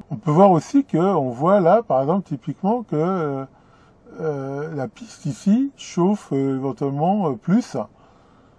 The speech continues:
Donc, euh, ça peut aussi être une, euh, être un indice de retrouver le, le problème. D'ailleurs, on retrouve aussi ici,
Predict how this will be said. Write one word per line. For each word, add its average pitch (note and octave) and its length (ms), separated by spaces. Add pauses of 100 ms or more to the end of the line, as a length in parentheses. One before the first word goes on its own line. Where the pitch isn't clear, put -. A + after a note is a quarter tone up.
(160)
Donc, E3 340 (140)
euh, C3 600 (380)
ça C#3 220
peut D#3+ 160
aussi D#3+ 400
être F3 300
une, C#3+ 180
euh, C#3 1040
être D#3+ 200
un D3 100
indice D3 560 (420)
de D3 120
retrouver C#3 680
le, C3 360
le C3 160
problème. C#3 440
D'ailleurs, B2+ 320
on B2 140
retrouve D#3 480
aussi E3 260
ici, G#3 440